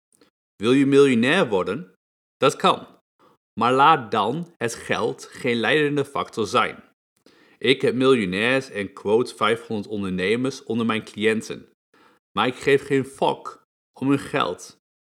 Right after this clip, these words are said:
Het is veel interessanter om te zien welke man of vrouw zij worden bij het bereiken van de eerste miljoen en die daarop volgend, et cetera. Het gaat niet op het doel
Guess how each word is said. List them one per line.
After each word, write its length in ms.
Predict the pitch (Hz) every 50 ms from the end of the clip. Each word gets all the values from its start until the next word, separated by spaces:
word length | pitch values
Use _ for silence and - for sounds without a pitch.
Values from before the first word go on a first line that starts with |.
| _ _ _ _ _ _
Het 200 | - 123 123 -
is 120 | 143 135
veel 200 | - - 180 208
interessanter 840 | 220 214 202 180 - 151 135 - - 165 185 190 170 - - 110 - -
om 160 | 131 135 127
te 120 | - 120
zien 360 | 98 95 117 120 123 139 139
welke 360 | 120 117 120 123 120 - 131 120
man 540 | 113 104 90 90 101 113 135 180 196 -
of 140 | - 127 -
vrouw 760 | - - - 110 104 107 101 104 101 98 98 113 147 190 - - - - - - -
zij 500 | - 98 95 113 110 123 139 143 139 113
worden 520 | 110 123 143 127 92 90 98 127 139 -
bij 140 | - - -
het 120 | 113 220 214
bereiken 520 | 107 98 98 95 98 104 117 117 - 110
van 140 | - 113 101
de 80 | 101
eerste 340 | - 104 98 98 - - 104
miljoen 480 | 95 92 90 82 82 95 113 131 - - _ _ _ _ _ _ _ _ _ -
en 200 | - 117 123 135
die 120 | 135 131
daarop 320 | 113 117 113 113 113 110 -
volgend, 540 | - - 107 104 101 - - 85 - -
et 160 | - 90 - -
cetera. 600 | - - 90 87 - - - - - - _ _ _ _ _ _ _ _ - _ _ _ _
Het 200 | - - 117 -
gaat 280 | - - 147 143 143 147
niet 360 | 151 151 170 185 180 - - -
op 220 | - 127 123 -
het 220 | 127 113 104 101 101
doel 420 | 110 120 131 139 151 151 -